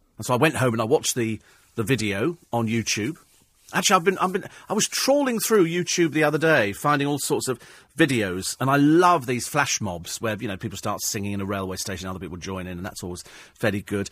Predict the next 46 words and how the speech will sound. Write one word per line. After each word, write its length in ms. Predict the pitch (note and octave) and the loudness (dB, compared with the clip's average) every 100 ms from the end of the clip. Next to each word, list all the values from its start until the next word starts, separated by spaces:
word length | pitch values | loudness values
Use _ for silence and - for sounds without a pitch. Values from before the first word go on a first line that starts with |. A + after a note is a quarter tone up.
| - | -6
And 140 | - D3 | 0 2
do 40 | |
you 40 | G#3 | 4
remember 180 | A3+ | 4
the, 240 | G3 F#3+ F3+ | 4 4 4
uh, 40 | |
the 100 | - | 4
one 120 | D#3+ | 4
I 100 | D3+ | 4
told 340 | D3 E3 D#3+ C3 | 4 4 4 2
you 80 | A2 | 0
about, 300 | A#2 A#2+ - | 2 2 0
the 80 | |
homeless 420 | A#2+ D3+ A#2 G2+ - | 4 4 4 0 -4
boy 380 | A2 F#2 F2 F2 - _ _ | -4 -6 -6 -12 -20 _ _
in 280 | A2+ A#2 A2+ | -4 -2 -2
India, 440 | C#3+ D3+ B2+ G2 E2+ | 2 2 2 -2 -6
I 120 | E2+ | -8
think, 420 | - F#2 F2 E2 | -8 -8 -8 -10
uh, 100 | F#2 | -10
I 80 | F#2 | -8
think 220 | G#2+ G2 | -10 -8
on 400 | G2 F#2+ F#2 F2+ - | -8 -6 -8 -10 -14
whatever, 240 | C#2+ G2+ F#2 - | -10 -10 -10 -12
whatever 220 | F#2+ G2 | -10 -10
programme 280 | F#2+ G2 F2+ | -8 -8 -8
it 60 | F2 | -8
was, 220 | F#2+ F2 | -8 -8
the 120 | F#2+ | -10
version 480 | E2+ D#2+ G#2 - G2 | -12 -10 -8 -8 -8
over 140 | F#2 | -8
there, 260 | G2 G#2 G2 - - - _ - | -6 -6 -8 -14 -20 -20 _ -2
and, 420 | A#2 A2+ A#2+ B2 | 0 0 0 0
uh, 380 | B2 A#2+ A#2 A2+ | 2 2 2 0
he's 240 | G#2+ A#2+ | -2 -2
been 120 | B2 | 0
on 80 | A#2+ | 0
the 60 | G#2 | -2
streets 340 | - A#2+ A2+ | -2 -4 -4
for 100 | A2+ | -2
ages, 280 | A2+ G#2 G#2 | -2 -2 -4
and 80 | G#2+ | -4
he 60 | |
sells 460 | G#2+ B2+ A2+ G#2+ - | -2 2 2 0 0
chewing 300 | - D#3+ G#2+ | 2 2 2
gum. 300 | F2+ E2 | -4 -8